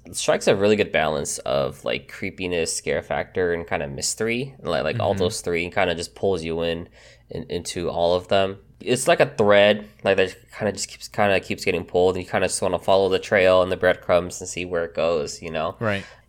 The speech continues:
Speaker 1: And I liked how they did it for, for each episode, but then after a while, I, I felt like it just kind of, like,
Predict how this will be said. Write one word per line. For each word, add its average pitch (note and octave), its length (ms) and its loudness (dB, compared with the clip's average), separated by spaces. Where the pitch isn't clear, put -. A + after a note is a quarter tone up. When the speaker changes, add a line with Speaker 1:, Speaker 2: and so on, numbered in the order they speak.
Speaker 1:
And F#2 400 2
I - 60 -2
liked G#3 220 2
how B2+ 180 2
they A#2+ 140 2
did A2+ 140 4
it G#2 200 2
for, G#2 340 2
for F#2+ 120 -6
each F#2+ 160 -2
episode, F#2 640 2
but A2+ 160 2
then C3 200 2
after G3+ 280 -2
a A#3 100 4
while, G2 440 4
I, D#2 240 -4
I G#2 40 0
felt A2 180 0
like G#2+ 180 2
it G#2+ 120 -6
just G#2 180 -8
kind G#2 200 0
of, G2+ 180 -4
like, - 360 -12